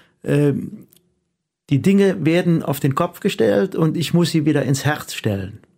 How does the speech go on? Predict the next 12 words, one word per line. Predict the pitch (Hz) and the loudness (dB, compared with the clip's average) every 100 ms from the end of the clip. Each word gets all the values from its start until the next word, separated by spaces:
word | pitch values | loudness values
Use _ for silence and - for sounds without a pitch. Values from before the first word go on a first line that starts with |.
| _ _ _ _ _ _ - | _ _ _ _ _ _ -6
Es | 135 | -4
geht | - 170 180 | 2 0 2
nicht | 160 139 | 0 2
um | 117 | 2
Macht, | 139 233 - - - | 0 0 -8 -8 -2
es | 139 - | -2 0
geht | 160 | 0
nicht | 139 135 - | 0 -2 -2
darum, | 147 147 151 143 131 | -2 0 0 2 2
wer, | 135 151 156 147 | 2 2 2 0
äh, | 139 131 113 | 2 0 0
wo | 139 160 180 | 2 2 0